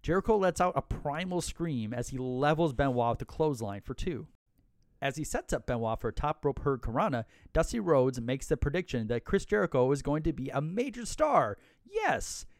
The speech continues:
Here in W C W, not so much.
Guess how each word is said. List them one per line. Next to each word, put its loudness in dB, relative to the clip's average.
Here -2
in -2
W 0
C -6
W, -4
not -8
so -10
much. -14